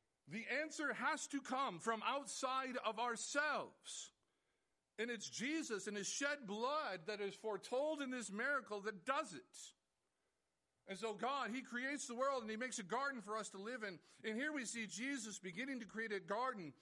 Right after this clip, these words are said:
that will be finished when he dies on the cross and rises again.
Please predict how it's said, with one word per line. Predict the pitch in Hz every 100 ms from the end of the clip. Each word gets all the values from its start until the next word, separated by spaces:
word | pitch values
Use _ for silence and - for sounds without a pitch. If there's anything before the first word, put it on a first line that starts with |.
| - - -
that | 220
will | 208
be | 202
finished | 185 285 302 208 -
when | 190
he | 208 170
dies | 147 240 277 226 185
on | 196 220
the |
cross | 214 - 254 262 226
and | 202 175
rises | 214 262 269 214 190
again. | 170 220 202